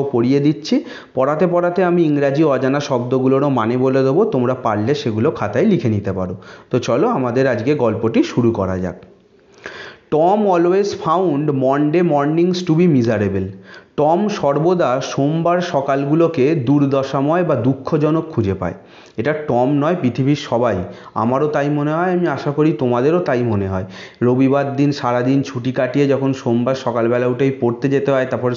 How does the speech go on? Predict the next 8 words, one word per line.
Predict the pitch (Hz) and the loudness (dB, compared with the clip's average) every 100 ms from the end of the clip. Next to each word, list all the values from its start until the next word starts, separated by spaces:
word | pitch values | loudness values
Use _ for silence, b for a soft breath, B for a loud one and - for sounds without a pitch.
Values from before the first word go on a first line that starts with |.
| - | -4
স্কুল, | - 160 123 B B B B B - | 0 0 0 B B B B B -6
বা | 135 131 | -2 0
যাদের | 131 123 135 135 | 0 0 0 0
কাজের | 127 131 135 123 | -2 0 -2 0
জগৎ, | 131 131 135 - | 0 0 -2 -2
যারা | 123 123 120 | -2 -2 -2
কাজে | 135 147 139 | 0 0 0
যায়, | 120 | 0